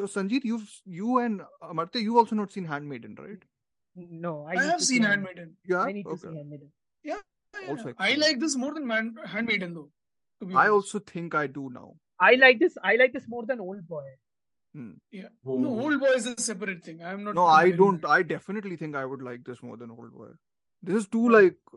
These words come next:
Speaker 1: this
Speaker 3: I
Speaker 4: I
Speaker 1: is
Speaker 4: think
Speaker 1: too
Speaker 4: I
Speaker 1: close.
Speaker 4: like it more than Old Boy, but not more than the anime.
Speaker 3: It's a, it's a separate thing
Speaker 1: I mean,
Speaker 3: altogether.
Speaker 1: Handmaiden's also insane. I just,
Speaker 4: Yeah.
Speaker 1: Handmaiden has that, a bit of a male gazy problem, though. Yeah, which is,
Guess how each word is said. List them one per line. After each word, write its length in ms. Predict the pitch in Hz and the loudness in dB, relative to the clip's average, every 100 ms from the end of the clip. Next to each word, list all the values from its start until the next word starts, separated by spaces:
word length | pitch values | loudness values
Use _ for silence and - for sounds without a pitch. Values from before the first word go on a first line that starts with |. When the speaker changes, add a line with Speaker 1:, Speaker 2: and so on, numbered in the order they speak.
| - | -8
Speaker 1:
this 120 | - | 4
Speaker 3:
I 80 | 196 | 6
Speaker 4:
I 20 | |
Speaker 1:
is 60 | 170 | 10
Speaker 4:
think 100 | 262 | 10
Speaker 1:
too 40 | 277 | 12
Speaker 4:
I 140 | 269 | 12
Speaker 1:
close. 140 | 233 185 | 12 12
Speaker 4:
like 200 | 233 - | 10 8
it 180 | 233 175 | 4 2
more 220 | 165 175 | 2 4
than 140 | 196 | 6
Old 240 | 180 170 160 | 6 4 4
Boy, 200 | 165 175 | 4 2
but 200 | 156 147 | -2 -2
not 240 | 139 139 | -2 -2
more 160 | 127 127 | -8 -14
than 240 | 123 123 120 | -14 -14 -14
the 140 | 123 | -14
anime. 280 | 120 - - - | -16 -18 -20 -16
Speaker 3:
It's 140 | 190 | 2
a, 240 | 247 247 220 | 6 8 8
it's 140 | 226 | 6
a 40 | |
separate 540 | 220 214 180 226 226 226 | 2 2 2 2 0 -2
thing 160 | 196 | -6
Speaker 1:
I 60 | 190 | 2
mean, 80 | 185 | 6
Speaker 3:
altogether. 180 | 240 196 | 10 10
Speaker 1:
Handmaiden's 420 | 185 196 190 196 170 | 8 8 6 6 6
also 240 | 160 165 | 2 -2
insane. 720 | 160 170 - - 143 113 117 _ | -6 -6 -8 -8 -8 -8 -14 _
I 220 | - 190 | 2 2
just, 240 | 185 202 - | 0 -6 -8
Speaker 4:
Yeah. 400 | 185 185 180 131 | -10 -10 -10 -2
Speaker 1:
Handmaiden 360 | 143 165 190 | -2 0 0
has 180 | 185 175 | 0 2
that, 180 | 165 160 170 | 2 0 -2
a 80 | |
bit 180 | 147 170 | -6 -4
of 120 | 156 160 | -2 -2
a 80 | |
male 240 | 143 139 135 131 | -2 -4 -6 -10
gazy 260 | 123 123 117 | -12 -12 -14
problem, 460 | - 104 107 107 117 | -14 -16 -18 -20 -20
though. 160 | 135 _ _ | -20 _ _
Yeah, 220 | 151 95 - _ _ - | -20 -18 -20 _ _ -20
which 180 | 135 | -16
is, 120 | 110 | -16